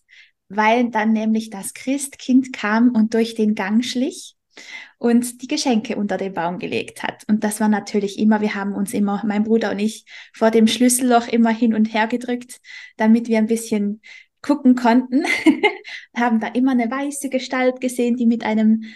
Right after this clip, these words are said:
Laternchen da durch den Gang schlich. Und das war immer große Magie, großer Zauber für uns. Und dafür bin ich meiner, meinen Eltern sehr dankbar, dass sie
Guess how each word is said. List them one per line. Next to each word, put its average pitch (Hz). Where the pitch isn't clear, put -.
Laternchen 240
da 233
durch 220
den 214
Gang 226
schlich. 277
Und 220
das 226
war 202
immer 202
große 277
Magie, 240
großer 233
Zauber 214
für 202
uns. 202
Und 208
dafür 202
bin 202
ich 214
meiner, 220
meinen 220
Eltern 202
sehr 254
dankbar, 202
dass 185
sie 190